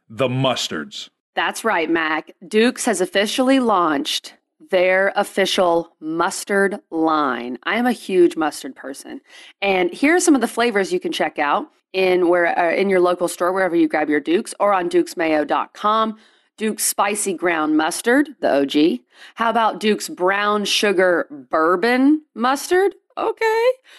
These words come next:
Speaker 2: The smoky chipotle mustard, that is my personal favorite. Duke's horseradish mustard as well. So those are their four signature mustards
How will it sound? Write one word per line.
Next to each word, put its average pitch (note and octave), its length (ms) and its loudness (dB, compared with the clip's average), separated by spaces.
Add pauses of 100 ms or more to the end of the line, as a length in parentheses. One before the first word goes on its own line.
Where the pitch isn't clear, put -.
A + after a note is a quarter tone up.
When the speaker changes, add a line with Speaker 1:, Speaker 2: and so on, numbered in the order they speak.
(120)
Speaker 2:
The G#3+ 120 0
smoky A3+ 720 0
chipotle A3 580 0
mustard, A3 440 -2
that F3 180 0
is E3+ 140 0
my D#3 120 2
personal E3 440 -2
favorite. D3 400 -2 (180)
Duke's G#3+ 340 -2 (180)
horseradish G#3+ 920 0
mustard E3+ 640 0
as D#3+ 200 -2
well. E3 220 0
So - 120 -6
those E3+ 220 0
are C4+ 40 -2
their C4 140 2
four A#3+ 300 0
signature A3+ 480 -2
mustards F3+ 560 0